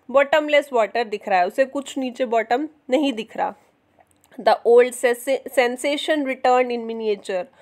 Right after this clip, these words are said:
और ये जो पुरानी सेंसेशन थी, ये जो पुराना डर था उसका, कौन सा? फियर। Returned in miniature, वो वापस आ गया। किस में? मिनिएचर में। नहीं, यानी डर तो आया लेकिन काफ़ी थोड़ा आया, very small।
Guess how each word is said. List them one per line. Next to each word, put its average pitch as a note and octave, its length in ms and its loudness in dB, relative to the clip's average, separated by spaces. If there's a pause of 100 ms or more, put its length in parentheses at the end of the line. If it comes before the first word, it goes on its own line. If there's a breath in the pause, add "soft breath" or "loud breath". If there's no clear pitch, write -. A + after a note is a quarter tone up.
(320 soft breath)
और A#3 160 4
ये B3 120 0
जो C4+ 140 -2
पुरानी C4+ 520 2
सेंसेशन C#4+ 800 0
थी, A#3+ 100 -12
ये G#3+ 160 -10
जो C#4 120 -6
पुराना C4+ 460 2
डर C4+ 440 4
था D#4 120 6
उसका, B3 480 0 (280 soft breath)
कौन C4+ 240 4
सा? F4 200 4 (240)
फियर। C#4+ 320 2 (460 soft breath)
Returned F4+ 500 2
in D#4+ 140 -4
miniature, C4 520 -2
वो C4 220 -2
वापस A#3+ 440 2
आ G#3+ 160 4
गया। A3+ 220 0
किस C4+ 340 -8
में? D4 120 2
मिनिएचर A#3+ 640 -6
में। G#3+ 160 -6
नहीं, C4+ 160 -6
यानी D4 240 2
डर B3+ 240 2
तो D4+ 240 0
आया B3+ 200 6
लेकिन B3 320 -4
काफ़ी A#3+ 380 -2
थोड़ा B3+ 460 4
आया, G3 220 -2
very C4+ 320 -2
small। G3+ 320 0